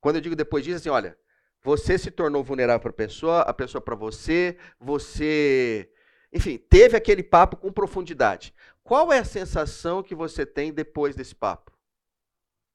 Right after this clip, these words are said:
Oi? Empatia. É uma palavra muito chique. Tem uma palavra menos chique?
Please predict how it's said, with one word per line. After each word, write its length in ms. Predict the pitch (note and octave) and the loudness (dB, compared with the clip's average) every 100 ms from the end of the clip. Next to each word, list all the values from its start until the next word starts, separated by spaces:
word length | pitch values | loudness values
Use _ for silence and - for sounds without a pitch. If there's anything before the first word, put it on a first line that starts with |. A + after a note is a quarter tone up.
| _ _ _ _ _ _ _ _ _ _ _ _ _ _ _ - | _ _ _ _ _ _ _ _ _ _ _ _ _ _ _ -2
Oi? 320 | E3+ A3 - _ _ _ _ _ _ _ _ _ _ _ _ _ _ - | 0 0 -2 _ _ _ _ _ _ _ _ _ _ _ _ _ _ -4
Empatia. 800 | G3+ G3 G3 F#3 - D#3+ B2+ G#2+ | -4 -2 -6 -6 -12 -8 -6 -6
É 20 | |
uma 100 | F#3+ | -6
palavra 380 | D4+ B3 G3+ G3 | -6 -4 -4 -8
muito 180 | G3 | -8
chique. 360 | - - C#3+ - | -10 -8 -8 -6
Tem 140 | A3 | -4
uma 100 | A#3+ | -4
palavra 400 | - C#3+ B2+ A#2+ | 0 4 4 2
menos 540 | A#2 A#2 - B2 A2 G#2+ | -8 -14 -10 -8 -8 -12
chique? 480 | - C3+ _ - | -12 -12 _ -20